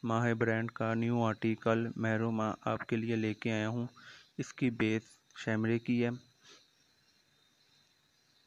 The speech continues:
और बहुत ही खूबसूरत और ज़बरदस्त किस्म की कलर स्कीम है इसकी।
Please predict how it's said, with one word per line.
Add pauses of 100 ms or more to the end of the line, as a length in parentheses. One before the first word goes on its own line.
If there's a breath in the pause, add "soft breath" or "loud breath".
(1200)
और
बहुत
ही
खूबसूरत
और
ज़बरदस्त
किस्म
की
कलर
स्कीम
है
इसकी।